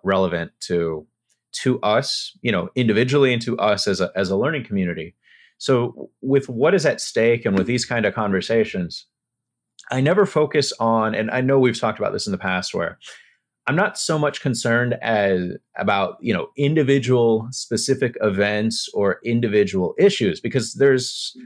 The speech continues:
a litany of events and there's, I don't even know how many issues, probably infinite, right?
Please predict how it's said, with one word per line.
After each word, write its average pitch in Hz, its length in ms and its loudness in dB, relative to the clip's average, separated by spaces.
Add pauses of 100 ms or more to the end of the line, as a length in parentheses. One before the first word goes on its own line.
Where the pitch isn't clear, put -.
(140)
a 117 80 4
litany 147 380 2
of 123 140 2
events 117 500 0
and 104 180 -2
there's, 104 520 -2 (140)
I 135 100 -2
don't 139 100 0
even 120 140 2
know 98 100 0
how 135 340 -4
many 113 200 0
issues, - 540 -6
probably 156 360 4
infinite, - 400 -4 (120)
right? 101 240 -2